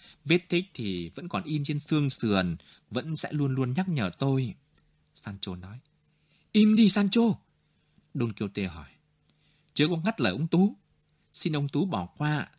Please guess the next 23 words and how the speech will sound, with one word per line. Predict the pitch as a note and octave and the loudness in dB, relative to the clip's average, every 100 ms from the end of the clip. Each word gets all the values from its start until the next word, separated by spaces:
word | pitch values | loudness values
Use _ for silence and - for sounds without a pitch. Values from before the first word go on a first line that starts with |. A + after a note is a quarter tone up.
| _ _ - | _ _ -8
và | |
hãy | A#2 - | -8 -2
kể | - F#2+ | 0 0
tiếp | E3+ G3+ | -2 -4
những | F#3 | -2
điều | C3+ G#2 | 0 0
nói | G2+ F3+ | 0 -2
về | B2+ | -2
tôi | G2+ D3+ D3 | -2 -4 -4
trong | - D3+ | -4 -6
cuốn | D3 D3+ | -4 -4
sách | - G#3 | -6 -8
đó." | D3+ D#3 F#3+ - _ _ _ _ _ _ _ _ _ _ _ _ _ - | -6 -6 -6 -10 _ _ _ _ _ _ _ _ _ _ _ _ _ -6
"Về | A2+ G#2 | -2 0
tôi | E2+ - E3+ F#3 | -2 0 4 6
nữa | G3 F3 | 4 0
chứ," | - G#3 G#3+ A3+ A3+ _ _ _ _ - | 0 2 4 2 -2 _ _ _ _ -8
Sancho | C3 A#2+ A2 | -8 -6 -6
nói, | A2 B2 E3+ _ - - | -6 -10 -10 _ -20 -6
"vì | C3 | -2
nghe | A#2 E3+ | 0 0
đồn | F3 B2 A2 | 2 2 0
rằng | G#2 A2+ A2 | -2 -4 -4